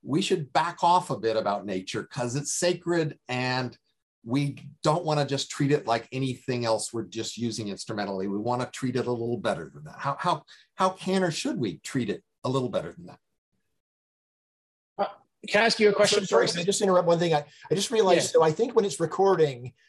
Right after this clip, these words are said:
Speaker 3: you know, Robin and I are staying tiny the whole time and you are big the whole time.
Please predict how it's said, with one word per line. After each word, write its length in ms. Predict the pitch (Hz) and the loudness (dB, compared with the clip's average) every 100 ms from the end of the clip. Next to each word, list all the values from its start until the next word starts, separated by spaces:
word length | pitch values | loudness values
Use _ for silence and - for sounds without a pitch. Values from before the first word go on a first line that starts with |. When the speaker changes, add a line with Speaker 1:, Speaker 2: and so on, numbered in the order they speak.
| _ | _
Speaker 3:
you 100 | 151 | 0
know, 180 | 156 147 | 2 2
Robin 440 | 147 143 170 196 170 | 2 2 4 4 2
and 80 | |
I 120 | 165 165 | 2 2
are 100 | 151 | 2
staying 280 | 165 160 | 2 0
tiny 300 | 147 147 165 | 0 -2 -2
the 80 | 151 | 2
whole 140 | 156 156 | 4 4
time 440 | 147 147 156 160 | 2 2 2 0
and 160 | 143 135 | -4 -2
you 160 | 147 151 | 2 2
are 40 | |
big 200 | 143 147 | 2 0
the 80 | 151 | 2
whole 160 | 160 151 | 4 4
time. 480 | 160 156 160 175 | 2 2 2 -2